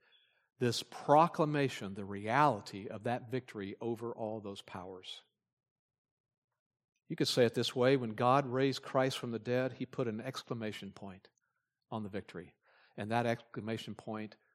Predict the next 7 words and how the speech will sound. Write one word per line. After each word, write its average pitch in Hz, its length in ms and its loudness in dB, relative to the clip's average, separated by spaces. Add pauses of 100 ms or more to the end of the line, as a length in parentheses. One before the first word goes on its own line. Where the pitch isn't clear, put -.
(120)
goes 101 260 -6
on 104 240 -4
day 107 420 -6 (120)
after 101 220 -10
day 98 400 -10 (380)
after 101 220 -12
day. 95 360 -10